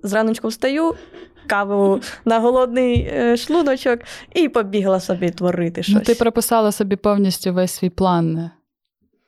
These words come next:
Speaker 1: Ну, не те, щоб повністю. Багато чого в моєму житті змінюється, і навколо люди дуже впливають на мене, і це трошки тяжко.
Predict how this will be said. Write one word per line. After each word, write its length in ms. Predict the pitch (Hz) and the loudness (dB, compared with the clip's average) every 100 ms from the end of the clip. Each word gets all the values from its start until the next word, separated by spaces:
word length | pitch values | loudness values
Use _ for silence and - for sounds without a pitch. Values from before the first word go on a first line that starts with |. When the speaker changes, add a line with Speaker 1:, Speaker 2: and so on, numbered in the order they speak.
| _ 269 | _ 0
Speaker 1:
Ну, 440 | 302 330 320 285 - - | 2 4 2 0 -6 -4
не 100 | 247 | -2
те, 180 | 247 294 | 0 -2
щоб 320 | - 269 233 _ | -2 -4 -4 _
повністю. 580 | 262 269 220 202 190 175 | 0 2 0 -2 -2 -2
Багато 360 | 214 233 240 | -2 -2 -4
чого 280 | 208 208 196 | -4 -4 0
в 40 | 196 | 0
моєму 340 | 196 190 190 | 2 2 2
житті 280 | 190 185 202 | -2 -2 -2
змінюється, 760 | 196 226 220 196 190 190 185 - | 0 0 0 -2 -4 -2 -2 -2
і 420 | 180 185 185 180 - - - - | -2 0 0 -2 -8 -20 -10 -4
навколо 680 | 190 - 277 269 254 247 - | -4 0 0 2 2 0 0
люди 440 | 214 226 226 202 196 | 2 4 4 2 0
дуже 320 | 202 196 190 | 0 0 0
впливають 520 | 190 196 190 185 180 | 0 0 2 0 -2
на 100 | 185 | -2
мене, 480 | 180 185 180 180 180 | 0 0 0 -2 -4
і 160 | - 180 | 0 0
це 140 | 175 180 | 0 -4
трошки 420 | - 180 175 180 | -2 -2 -2 -6
тяжко. 460 | 180 170 - 185 | -4 -4 -4 -8